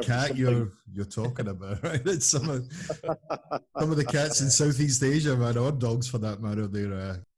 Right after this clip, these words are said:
Speaker 1: o-, on average, how many legs does a cat have? I think is, is fair to say. Or a typical cat. Um, yeah,
Speaker 2: <laughs>
Speaker 1: very, very basic English to very, very small children. It's been fun, to be fair.
Speaker 2: And Trevor, your age group, is it similar to Chris's? Or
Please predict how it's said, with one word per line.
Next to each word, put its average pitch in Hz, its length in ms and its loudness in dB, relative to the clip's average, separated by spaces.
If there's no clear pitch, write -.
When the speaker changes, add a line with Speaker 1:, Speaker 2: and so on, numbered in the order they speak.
Speaker 1:
o-, 180 160 -12
on 147 100 -4
average, 101 580 -10
how 120 320 -2
many 110 200 -4
legs 98 300 -4
does 104 140 -12
a 110 60 -12
cat 107 180 -4
have? 107 100 -4
I 113 40 -14
think 127 200 -8
is, 120 140 -6
is 120 220 -8
fair 107 280 0
to - 100 -20
say. 98 360 -6
Or 294 80 -4
a 214 40 -4
typical - 360 -6
cat. 101 340 -10
Um, 170 320 0
yeah, 196 200 4
Speaker 2:
<laughs> - 80 -8
Speaker 1:
very, 185 340 -2
very 131 180 -2
basic 117 380 -6
English 104 320 -8
to 107 180 -10
very, 107 220 -2
very 101 200 -6
small 101 320 -8
children. 107 580 -8
It's 277 100 -4
been 277 180 -4
fun, 151 280 -4
to - 80 -18
be 92 80 -16
fair. 110 260 -8
Speaker 2:
And 110 220 -4
Trevor, 156 340 -4
your 156 520 -2
age 139 340 -6
group, 147 260 -6
is 120 140 -4
it 107 100 -6
similar 143 420 -4
to 131 180 -8
Chris's? 131 480 -6
Or 107 100 0